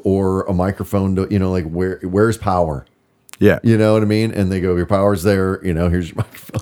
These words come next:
Speaker 1: or whatever. I don't, you know, it's hard to really answer that other than just, you know, just try to, you know, if you have an acoustic guitar, have a cable. I don't have instrument cables.
Speaker 2: <laughs> Yeah,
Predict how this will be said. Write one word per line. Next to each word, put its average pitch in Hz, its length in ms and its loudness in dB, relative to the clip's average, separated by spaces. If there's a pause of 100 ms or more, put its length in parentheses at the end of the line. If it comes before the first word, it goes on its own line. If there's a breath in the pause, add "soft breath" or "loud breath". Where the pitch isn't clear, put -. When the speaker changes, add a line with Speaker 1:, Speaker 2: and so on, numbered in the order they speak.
(120)
Speaker 1:
or - 80 -8 (120)
whatever. - 400 -12
I 113 80 -2
don't, 120 200 -4
you 143 60 4
know, 131 160 8
it's - 140 0
hard 143 220 0
to 113 180 2 (480 soft breath)
really 127 240 6
answer 107 300 -2
that 90 140 2
other 92 240 0
than 87 360 -2 (840 soft breath)
just, - 420 -6
you 117 140 0
know, 101 300 2
just 95 240 -8
try 98 240 0
to, 95 320 -2
you 98 120 -2
know, 87 80 -6
if 104 140 -2
you 127 140 4
have 135 120 2
an 135 60 0
acoustic 120 380 -2
guitar, 120 480 0
have 117 180 2
a - 20 -4
cable. 113 480 -4 (240)
I 110 80 2
don't 123 140 2
have 123 180 0
instrument 113 360 -2
cables. - 540 -8
Speaker 2:
<laughs> - 60 -20 (340)
Yeah, 139 220 6